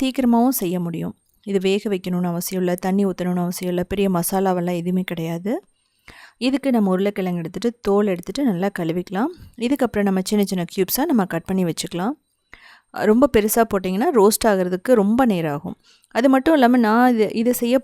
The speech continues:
போறது நான்ஸ்டிக்ல கிடையாது. இது வந்து உருக்கு கல்ல செய்ய போறேன். அதாவது, அ, அயர்ன் கேஸ்ட், கேஸ்ட் அயர்ன்ல பண்ண போறேன். அதுல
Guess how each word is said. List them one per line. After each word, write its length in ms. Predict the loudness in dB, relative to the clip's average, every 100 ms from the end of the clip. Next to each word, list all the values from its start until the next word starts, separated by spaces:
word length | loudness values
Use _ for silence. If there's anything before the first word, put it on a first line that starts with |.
| 0
போறது 180 | 0
நான்ஸ்டிக்ல 600 | 0 2 0 -2 -4 -6
கிடையாது. 460 | -2 -2 -2 0 0
இது 140 | 2
வந்து 420 | 2 0 2 2 4
உருக்கு 440 | 4 2 0 -4
கல்ல 280 | -2 -2 -2
செய்ய 240 | -4 -6
போறேன். 220 | -6 -6
அதாவது, 520 | -2 -2 0 0 -2 -6 -14 _ -20
அ, 400 | -14 -10 -8 -8 -8
அயர்ன் 360 | -2 0 0 0
கேஸ்ட், 400 | -2 -2 -4 -4
கேஸ்ட் 260 | -2 0 2
அயர்ன்ல 260 | 2 2 0
பண்ண 200 | -2 -4
போறேன். 320 | -2 -2 -4 _ _ _ -20 -20 -20 -20 _ -2
அதுல 220 | 4 4